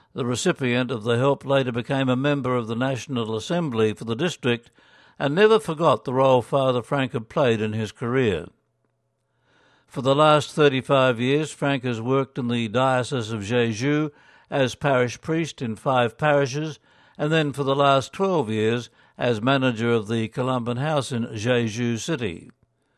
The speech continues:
That didn't mean the end of pastoral ministry for him, however.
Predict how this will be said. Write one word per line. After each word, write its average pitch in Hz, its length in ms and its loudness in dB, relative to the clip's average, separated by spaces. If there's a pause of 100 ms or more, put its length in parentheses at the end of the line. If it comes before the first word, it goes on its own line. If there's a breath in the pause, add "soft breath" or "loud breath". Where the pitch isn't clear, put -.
(460)
That 185 280 -2
didn't 180 360 -2
mean 135 280 2
the 127 200 0
end 139 240 -2
of 120 160 -4
pastoral 127 480 2
ministry 127 460 -4
for - 180 -8
him, 113 260 -4
however. 117 640 0